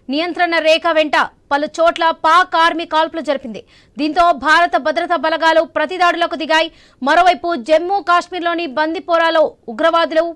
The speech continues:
భద్రతా బలగాలకు మధ్య ఎదురు కాల్పులు జరిగాయి. మొదట భద్రతా బలగాలు కార్డన్ సెర్చ్ నిర్వహిస్తుండగా ఉగ్రవాదులు కాల్పులకు దిగబడ్డారు. ఇక ఇదే విషయానికి సంబంధించి పూర్తి అప్‌డేట్స్ మా ప్రతినిధి రామకృష్ణ అందిస్తారు. రామకృష్ణ.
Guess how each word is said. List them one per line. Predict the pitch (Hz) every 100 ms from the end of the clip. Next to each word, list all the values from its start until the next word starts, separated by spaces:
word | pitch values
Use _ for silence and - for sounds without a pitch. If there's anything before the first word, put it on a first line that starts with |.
| 233
భద్రతా | 262 311 330
బలగాలకు | 311 294 320 330 330 330 214 _ -
మధ్య | 269 277
ఎదురు | 302 294 339
కాల్పులు | 294 320 311
జరిగాయి. | 277 294 302 311 311 _ _ -
మొదట | 277 277 349
భద్రతా | 277 294 339 349
బలగాలు | 330 330 330 330 339 - 320
కార్డన్ | 339 349 370
సెర్చ్ | - 226 -
నిర్వహిస్తుండగా | 320 320 320 349 311 311 302
ఉగ్రవాదులు | 269 311 311 311 311
కాల్పులకు | 285 302 311 302
దిగబడ్డారు. | 294 285 277 294 302 294 _ _ -
ఇక | 214
ఇదే | 285
విషయానికి | 320 320 339
సంబంధించి | 339 320 320 349
పూర్తి | 330 330 311
అప్‌డేట్స్ | 262 302 311 311
మా |
ప్రతినిధి | 262 285 302 277
రామకృష్ణ | 247 269 311 320 320 311
అందిస్తారు. | 294 285 294 285 285
రామకృష్ణ. | 294 339 339 - 208